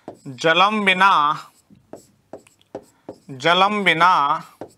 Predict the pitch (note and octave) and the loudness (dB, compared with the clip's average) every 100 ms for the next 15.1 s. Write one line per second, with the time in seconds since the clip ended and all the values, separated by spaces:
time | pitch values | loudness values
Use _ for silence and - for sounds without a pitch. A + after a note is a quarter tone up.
0 | _ _ - - _ _ _ _ _ _ | _ _ -20 -20 _ _ _ _ _ _
1 | _ _ _ C3+ B2+ E3+ G3+ G3+ G#3 F#3 | _ _ _ -16 -6 -2 0 2 2 2
2 | D3 D#3 E3+ - _ - - _ _ _ | 0 0 -6 -18 _ -20 -20 _ _ _
3 | _ - - _ _ _ _ _ - - | _ -20 -20 _ _ _ _ _ -20 -20
4 | _ _ _ _ _ _ _ _ _ _ | _ _ _ _ _ _ _ _ _ _
5 | _ _ _ _ _ _ _ _ - C3+ | _ _ _ _ _ _ _ _ -14 -4
6 | D#3 F3+ G3+ F#3 F3+ F3+ E3 C#3+ D#3+ - | 0 0 0 -2 2 2 2 0 -4 -8
7 | - - C3 D3 F3+ F3+ F#3 F#3 E3 C#3 | -20 -20 -10 -8 -4 0 0 -2 0 0
8 | C3+ - - D3 C3+ - - _ _ _ | -2 -6 -2 -2 -2 -10 -20 _ _ _
9 | - _ _ - - _ _ - _ _ | -20 _ _ -20 -20 _ _ -20 _ _
10 | _ C3+ D3+ E3 F#3 F#3 E3 E3 C#3 D#3 | _ -2 0 2 0 0 2 2 2 -2
11 | - _ - C3+ D#3+ E3+ E3+ E3+ F3 - | -6 _ -18 -8 -2 0 0 0 -4 -4
12 | C#3+ D3+ - F3+ D#3 C#3+ D3+ _ _ - | 0 0 -2 -2 0 -2 -8 _ _ -2
13 | F3+ G#3 G3+ G#3 F#3 D3+ D#3+ D#3 D3+ C#3+ | 0 0 0 0 0 0 0 0 -2 0
14 | D3 D3 B2+ C3+ C#3 C#3+ C3 C3 D#3+ A3 | 2 0 -4 -8 -6 -4 -6 -6 -2 0
15 | A#3+ | 0